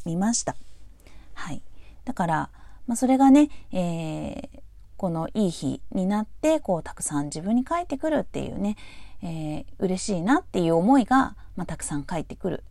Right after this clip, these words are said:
とかね。えー、あとは、なんかこう、自分って自由だなっていうね、何かそういう自由じゃなく自分でし-、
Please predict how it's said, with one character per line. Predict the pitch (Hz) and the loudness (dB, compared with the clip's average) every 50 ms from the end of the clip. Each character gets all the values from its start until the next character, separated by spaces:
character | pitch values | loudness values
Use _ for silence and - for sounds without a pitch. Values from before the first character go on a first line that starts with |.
| - | -14
と | - - | -12 -12
か | - - - | -12 -10 -6
ね。 | 156 180 196 - - - - - - - - | -4 -4 -4 -4 -6 -12 -12 -14 -16 -16 -12
え | - | -10
ー、 | 160 151 151 147 147 147 147 143 143 139 143 143 - - - | -8 -6 -4 -4 -4 -4 -4 -6 -6 -8 -10 -10 -12 -12 -6
あ | - 180 | -6 -6
と | 175 - 151 143 | -4 -2 0 0
は、 | 135 131 123 - - - - - - - - - | 0 0 -2 -4 -10 -14 -14 -14 -16 -16 -14 -10
な | - 180 | -10 -10
ん | - | -10
か | - - | -10 -12
こ | - - - - - - - - - - - - | -12 -10 -10 -8 -8 -10 -12 -14 -14 -14 -10 -10
う、 | - | -8
自 | 175 170 | -6 -4
分 | 170 180 175 175 | -2 -2 -2 -2
っ | 175 | 0
て | - 170 170 165 165 - - - - - - - - - - - - - - - - | 2 2 2 2 2 -2 -6 -12 -12 -12 -12 -12 -12 -12 -12 -14 -14 -14 -14 -12 -10
自 | - - - 208 | -8 -4 0 2
由 | 220 220 185 | 2 4 2
だ | 156 151 185 | 2 2 4
な | 254 311 | 4 2
っ | 311 | 2
て | - - - - - - - 196 | 0 -8 -4 -4 -4 0 2 2
い | 180 196 202 196 196 190 | 6 6 8 8 8 8
う | 175 175 170 156 | 6 6 2 2
ね、 | 185 214 262 277 - - - - | 2 2 2 0 -2 -8 -4 0
何 | 233 220 202 180 | 2 2 2 2
か | - 165 170 | 2 -2 2
そ | - 196 180 | 4 4 4
う | 180 | 4
い | 170 175 175 170 170 | 4 2 2 2 0
う | 170 - - - - | -2 -4 -10 -12 -10
自 | - - 202 208 | -8 0 2 4
由 | 202 | 4
じ | 185 185 | 4 4
ゃ | 160 | 4
な | 170 190 208 214 | 4 4 2 2
く | - 170 151 | 2 4 4
自 | 147 151 - 175 | 4 4 2 0
分 | 175 180 170 | 2 2 2
で | 170 | 0
し-、 | - - 185 | 0 -4 -6